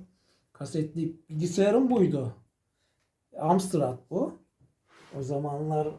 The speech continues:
meşhurdu. Hatta bu renkliydi bu şekilde. Ben bununla Amstrad yazıyor yukarıda da zaten.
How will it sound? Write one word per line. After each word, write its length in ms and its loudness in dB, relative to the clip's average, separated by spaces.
meşhurdu. 520 0
Hatta 420 4
bu 300 0
renkliydi 580 -2
bu 60 -8
şekilde. 680 -6
Ben 260 2
bununla 580 2
Amstrad 520 -6
yazıyor 440 -6
yukarıda 440 -8
da 100 -4
zaten. 400 -8